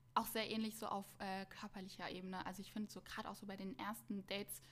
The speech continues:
ähm, klar, ne,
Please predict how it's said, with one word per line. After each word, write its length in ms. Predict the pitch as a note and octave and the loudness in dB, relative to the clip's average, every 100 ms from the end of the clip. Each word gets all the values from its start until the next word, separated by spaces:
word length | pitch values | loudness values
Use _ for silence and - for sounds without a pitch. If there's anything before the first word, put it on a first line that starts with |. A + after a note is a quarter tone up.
| - - - - | -16 -18 -16 -4
ähm, 440 | G#3 G3+ G#3 G#3 A3 - - - - - - - - - - - - - | 2 4 4 4 0 -8 -20 -20 -20 -20 -20 -20 -18 -18 -18 -20 -18 -10
klar, 260 | - A3+ F#3 | 6 10 12
ne, 200 | A3+ B3+ | 10 8